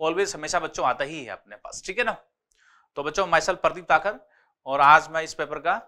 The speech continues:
डिस्कशन बच्चों स्टार्ट कर रहा हूं, ठीक है। So let's start। पहला सवाल हमारे पास बच्चों यहाँ पे क्या है, the fundamental period of this function, ठीक है। बच्चों, अपने को इस वाले फंक्शन का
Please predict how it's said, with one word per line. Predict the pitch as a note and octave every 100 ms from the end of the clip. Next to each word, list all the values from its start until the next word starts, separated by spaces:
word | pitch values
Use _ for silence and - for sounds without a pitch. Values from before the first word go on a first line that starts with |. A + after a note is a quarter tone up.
| _
डिस्कशन | C3 - - D#3
बच्चों | C#3
स्टार्ट | D#3+ C#3+ B2
कर | G#2
रहा | F2
हूं, | F#2 -
ठीक | G3
है। | G#3+ _ _
So | -
let's | D3 D3+
start। | - F2 - - _ _ _ _ _ _ _ _ _ _ _ _ -
पहला | E3 G3
सवाल | A3 G#3
हमारे | F#3+ E3+
पास | E3+ F#3+
बच्चों | F3+ G3+
यहाँ | F3+ -
पे |
क्या | F3+ G3
है, | F3 G3 - _ _ - - _
the | D3
fundamental | D3 D#3+ F3 F#3+ A3 A3
period | G#3 F#3+
of | F#3+ F3+
this | F3+
function, | E3+ C#3+ C#3+ -
ठीक | E3
है। | A3+ F3 - _
बच्चों, | D3+ G3
अपने | F#3 F#3+
को | G#3+ A#3 - - _ -
इस | A#3
वाले | A3+ G#3+
फंक्शन | G3 E3 G3+
का | F3+ G#3+